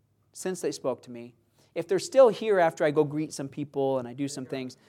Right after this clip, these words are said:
I'll catch them out in the parking lot, then, then I'll say something to them." "Okay, God, well, they kinda left in a hurry. I mean, they left fast. You must not have wanted me to talk to them.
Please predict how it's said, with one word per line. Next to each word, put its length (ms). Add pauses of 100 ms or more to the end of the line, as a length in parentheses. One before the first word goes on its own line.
(220)
I'll 100
catch 240
them 120
out 120
in 60
the 60
parking 260
lot, 200
then, 200
then 120
I'll 100
say 180
something 380
to 100
them." 160 (1700)
"Okay, 300
God, 260
well, 160
they 100
kinda 220
left 220
in 80
a 40
hurry. 400 (480)
I 40
mean, 140
they 60
left 140
fast. 180
You 80
must 260
not 120
have 80
wanted 240
me 100
to 60
talk 280
to 60
them. 180